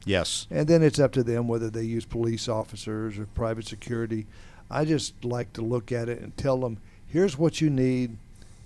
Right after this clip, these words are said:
Speaker 2: and putting together a plan, making sure that all of your ushers and everything have protocols if something like that happens. Make sure that your membership within your congregation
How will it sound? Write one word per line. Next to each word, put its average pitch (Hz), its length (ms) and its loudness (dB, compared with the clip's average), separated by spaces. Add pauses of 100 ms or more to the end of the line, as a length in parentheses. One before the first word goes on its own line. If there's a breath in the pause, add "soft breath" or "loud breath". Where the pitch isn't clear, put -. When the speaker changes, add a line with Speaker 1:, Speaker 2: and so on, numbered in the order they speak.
(160 soft breath)
Speaker 2:
and 120 560 -4
putting 156 300 2
together 139 320 2
a 117 60 2
plan, 127 440 -2
making 117 300 -6
sure 131 340 0
that 117 180 -4
all 123 300 2
of 131 100 -2
your 123 300 0 (380 loud breath)
ushers 127 560 2
and 117 100 -6
everything 113 360 -4
have 110 180 -4
protocols 110 800 0
if 110 100 -6
something 110 320 -4
like 104 200 -4
that 101 180 -4
happens. 101 560 -6
Make 117 160 -6
sure 135 300 0
that 117 160 -4 (680 loud breath)
your 131 220 2
membership 151 760 6
within 135 320 4
your 127 100 4
congregation 123 1040 2